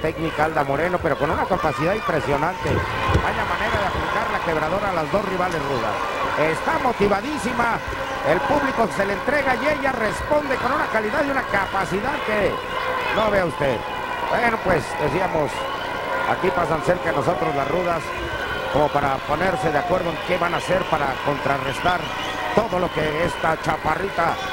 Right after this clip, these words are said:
les está haciendo, les está haciendo un mal día. Una de las causas,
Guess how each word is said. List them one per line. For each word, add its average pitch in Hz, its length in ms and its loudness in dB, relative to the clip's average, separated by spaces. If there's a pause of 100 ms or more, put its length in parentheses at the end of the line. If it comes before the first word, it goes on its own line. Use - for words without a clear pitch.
(180)
les 151 160 4
está 156 220 2
haciendo, 170 380 0
les 156 280 0
está 151 180 0
haciendo 190 320 0
un 190 160 0
mal 208 180 0
día. 175 260 0 (680)
Una 320 140 4
de 262 60 4
las 226 140 2
causas, 240 580 2